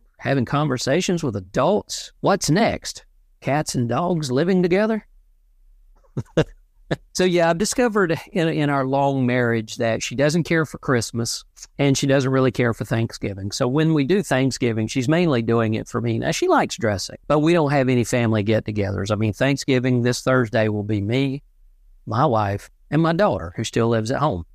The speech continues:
My two boys will be doing whatever the hell they're gonna be doing.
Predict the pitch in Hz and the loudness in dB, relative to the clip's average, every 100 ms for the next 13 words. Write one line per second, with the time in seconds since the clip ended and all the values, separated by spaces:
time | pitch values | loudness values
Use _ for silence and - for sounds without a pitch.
0 | - 123 120 139 120 127 165 185 175 - | -6 -2 0 0 0 2 2 2 0 -6
1 | _ - - _ - 160 175 160 160 151 | _ -20 -20 _ -2 2 2 2 2 2
2 | 147 143 135 131 131 127 123 110 104 98 | 2 2 0 2 2 2 0 0 -2 -4
3 | 98 92 - | -6 -8 -12